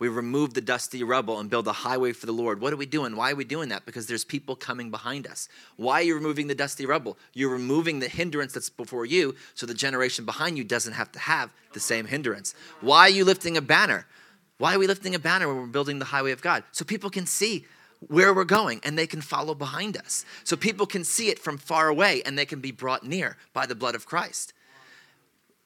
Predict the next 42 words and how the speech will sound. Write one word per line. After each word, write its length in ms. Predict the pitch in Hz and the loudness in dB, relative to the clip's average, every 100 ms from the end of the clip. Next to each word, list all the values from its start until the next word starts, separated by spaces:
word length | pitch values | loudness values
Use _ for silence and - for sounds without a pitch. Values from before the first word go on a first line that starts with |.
| - | -2
The 120 | 165 | 0
church 460 | - - 240 277 302 | 2 4 6 4 2
is 140 | 269 | 0
not 220 | 226 220 | 0 0
supposed 460 | - 190 208 202 - | -2 -2 0 0 0
to 40 | |
be 160 | 160 160 | 0 0
in 100 | 151 | 0
hiding. 460 | 147 143 104 98 - _ _ _ _ | 0 0 -2 -10 -16 _ _ _ _
Now, 300 | 147 160 160 - - _ _ _ _ _ _ - | 0 0 0 -6 -20 _ _ _ _ _ _ -8
we 220 | 147 233 | -2 0
have 280 | 208 220 180 | 2 0 -2
freedom 460 | - 226 262 196 | 0 0 2 -2
here 340 | 131 110 98 - _ _ _ _ _ _ _ - | -2 -6 -6 -10 _ _ _ _ _ _ _ -6
to 100 | 170 | -6
practice 540 | - 202 202 208 190 | 0 2 2 0 -4
our 80 | 180 | -4
religion 320 | 165 170 165 | -2 -2 -4
without 260 | 151 147 - | -4 -4 -4
persecution. 640 | 151 139 135 196 - 101 - | -10 -10 -6 -6 -6 -8 2
There 160 | 160 | 6
is 160 | 214 330 | 8 6
a 40 | |
church 340 | - 147 95 131 | 0 -4 -4 -6
that 80 | |
exists 340 | 123 120 117 - | -6 -6 -6 -6
in 100 | 117 | -6
hiding, 400 | 110 107 139 208 - - - - | -6 -6 -6 -8 -16 -20 -18 -14
but 100 | 110 | -4
they 140 | 208 | 0
don't 160 | 277 - | 0 -2
hide 400 | - 220 262 208 _ _ - | -2 0 0 -4 _ _ -10
as 160 | - 165 | -6 -6
much 160 | 202 | -4
as 140 | 180 160 | -4 -2
we 140 | 277 | -2
hide. 340 | 180 113 - _ _ _ _ _ - | -4 -8 -14 _ _ _ _ _ -6
And 160 | 156 180 | 0 4
they 120 | 214 | 4
have 260 | 214 285 - | 4 2 -2
to 80 | |
hide. 320 | 139 110 95 | -4 -4 -6